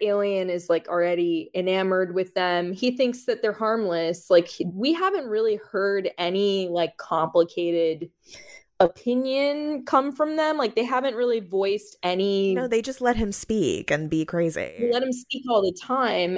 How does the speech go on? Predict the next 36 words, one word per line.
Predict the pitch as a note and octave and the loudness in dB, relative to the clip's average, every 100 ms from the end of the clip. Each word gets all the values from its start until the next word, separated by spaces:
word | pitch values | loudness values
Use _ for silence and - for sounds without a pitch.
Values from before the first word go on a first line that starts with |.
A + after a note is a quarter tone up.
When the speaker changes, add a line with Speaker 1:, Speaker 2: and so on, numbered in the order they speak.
| - | -2
Speaker 1:
and | G3 G3+ | -2 2
then | G#3 G3+ | 0 2
it | G#3 G#3 | 0 -2
suddenly | - - A#3+ B3 A3+ G#3+ | -4 2 2 2 0 -2
comes | - A3 A3 G#3 G3 - | 0 2 2 0 -2 0
as | F#3 F3 | 2 2
a | |
shock | F3 - A#3 B3 G#3+ - - | 0 -2 -2 2 0 -2 -8
when | G3 F#3+ | -2 0
they | F3+ F#3+ F#3+ | 2 0 0
finally | G3+ G3+ G#3 G3 F3+ F3+ | 0 0 0 0 -2 -4
wield | F#3+ F#3 D#3+ | -2 0 -2
the | E3 | -6
guns, | D#3 F3 F3 A2+ G#2+ A2 - | -2 0 0 -2 -6 -10 -4
and | F3+ F#3 F#3 | -2 0 0
they're | F#3 | 0
not | F#3 F#3 - | 2 0 -2
holding | - G3+ G3+ F#3 E3+ E3 | -2 0 2 0 -4 -4
those, | E3 E3 D#3+ | -2 -2 -2
like, | E3 - | -2 -4
squirt | - D4+ D#4+ G#3 | -4 -2 0 0
guns | F3 F3 E3+ | 0 0 0
anymore. | D#3+ D#3 C#3+ - - A3+ - - - - - _ _ | -2 -4 -2 0 0 -2 -10 -18 -18 -20 -20 _ _
But | G3+ D4 | -2 0
they | B3+ | -2
treat | B3 D#4 C#4+ | 0 0 2
it | G#3+ | 0
like | G#3+ | -2
the | F#3 | -6
squirt | - - G#3 - | -2 2 2 2
guns. | D3+ D3 E3+ F3+ | -2 -2 -6 -4
Like, | F3 F3 | -6 0
they | G3+ | -2
think | G#3 G#3+ G#3 | 0 -2 -2
it's | F#3+ - | -2 0
all, | F#3 F3 E3+ D3+ | 0 2 0 -2